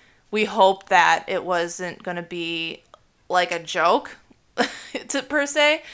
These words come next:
So I, I have to hand it to Taika that he did cover some pretty heavy content well in this film.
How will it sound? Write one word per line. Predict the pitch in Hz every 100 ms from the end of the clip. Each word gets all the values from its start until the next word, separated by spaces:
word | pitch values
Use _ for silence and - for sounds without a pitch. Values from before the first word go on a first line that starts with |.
| - - -
So | - 269 214
I, | - 208 208
I |
have | 240 240
to |
hand | 226 208
it | 208
to | 190
Taika | - 185 175 160
that | 165 165
he | - - 196 190 170
did | 175 180 180 180 -
cover | - - 170 175 165 156
some | - 180 175 165 -
pretty | - - 202 180 180 180 175 170 - - - _
heavy | - 269 247 220
content | - 196 180 - 170 -
well | 165 147 113 190 -
in | 165
this | 139 -
film. | - -